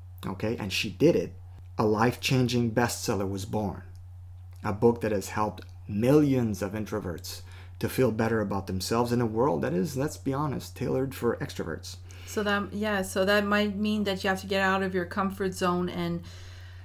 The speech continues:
Speaker 2: kind of transform, right? Change into somebody that you didn't expect to, to be, like, discover, push your limits, and reach your full potential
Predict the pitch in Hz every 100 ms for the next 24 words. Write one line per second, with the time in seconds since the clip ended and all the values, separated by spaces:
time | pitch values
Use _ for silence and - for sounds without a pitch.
0 | - - 202 196 190 185 - - - -
1 | 208 196 190 - - 196 196 180 170 175
2 | 190 190 180 196 - - - 190 190 190
3 | 180 180 175 175 196 185 180 175 175 180
4 | - - - - 180 - 175 185 180 -
5 | - 202 208 - - 170 165 160 156 -
6 | - 175 180 175 156 160 - - 180 180
7 | - 190 180 180 180 208 190 190 180 185
8 | 190 180 175 - 170 170 165 160 - 175
9 | 196 190 180 170 185 180 180 175 196 196
10 | - 170 170